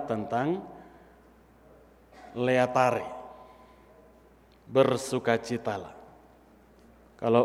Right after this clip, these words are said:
okuli, mataku terarah, maka berbeda jauh. Karena itu pendeta tidak ambil lagi, tidak singgung lagi soal leatare atau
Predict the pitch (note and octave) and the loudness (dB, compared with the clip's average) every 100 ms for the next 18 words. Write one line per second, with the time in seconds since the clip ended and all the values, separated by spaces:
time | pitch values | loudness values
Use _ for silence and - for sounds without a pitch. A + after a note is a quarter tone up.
0 | B2+ B2 B2+ C3 D#3 G#3 B3 - - - | 4 2 2 4 4 2 -2 -8 -18 -10
1 | B2+ B2+ B2 C3 - C3+ B2+ - A#2 A#2+ | -2 -2 0 -2 -2 -6 -6 -4 -4 -4
2 | A#2 A2+ G#2+ - - - - - - - | -6 -6 -6 -10 -16 -20 -20 -20 -20 -20
3 | - - - - - - A2+ A2 A2+ A#2 | -20 -20 -20 -20 -20 -8 -6 -4 2 4
4 | A#2 A#2 - - - A#2 A2+ B2 B2 A2+ | 4 0 -6 -14 -8 -4 -2 -2 0 -2
5 | A#2+ A2+ G2+ - - - - - - - | 0 -2 -2 -8 -18 -20 -20 -20 -20 -20
6 | _ - - - - - - - - - | _ -20 -20 -20 -20 -20 -20 -20 -20 -20
7 | - - - - - - - - - - | -20 -20 -20 -20 -20 -20 -20 -20 -20 -20
8 | - B2 C3 B2+ C3 E3+ C#3+ C3 C3+ C#3+ | -2 2 4 4 6 4 4 4 4 4
9 | B2+ B2 B2 B2+ B2+ A#2+ A#2+ B2+ D#3 G3 | 6 8 8 6 6 6 4 4 6 6
10 | A3+ - - - - - - - - - | 4 -6 -14 -18 -20 -20 -20 -20 -14 -4
11 | B2+ C#3+ C#3+ D3 D3+ D3 C#3+ C#3 G3 A3+ | 0 0 2 4 6 6 6 6 4 2
12 | D3 B2+ B2 B2 A#2+ B2+ C3+ C3+ C3+ A#2+ | 4 4 4 4 2 4 4 6 4 2
13 | B2 | 0